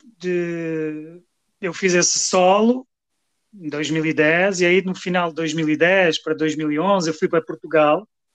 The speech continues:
e lá eu comprei um vi-, eu, eu comprei um D V D do Jodorowsky, Alejandro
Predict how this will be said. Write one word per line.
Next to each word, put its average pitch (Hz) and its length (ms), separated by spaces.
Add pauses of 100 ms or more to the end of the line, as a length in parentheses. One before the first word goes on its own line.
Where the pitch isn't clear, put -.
(640)
e 254 140
lá 214 420 (300)
eu 226 140
comprei 170 560
um 156 120
vi-, 139 280
eu, 196 240
eu 180 100
comprei 180 340
um 156 200
D 151 120
V 135 180
D 185 240
do 151 120
Jodorowsky, 165 680
Alejandro 180 880